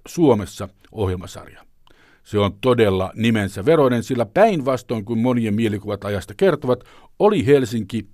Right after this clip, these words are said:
tuhat yhdeksänsataakuusikymmentäluvulla erinomaisen aktiivinen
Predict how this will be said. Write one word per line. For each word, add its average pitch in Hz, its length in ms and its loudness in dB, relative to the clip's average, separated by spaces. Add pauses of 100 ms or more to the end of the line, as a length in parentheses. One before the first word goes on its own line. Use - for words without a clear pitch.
tuhat 107 260 -2
yhdeksänsataakuusikymmentäluvulla 107 1600 -4 (380)
erinomaisen 117 800 0
aktiivinen 92 720 -6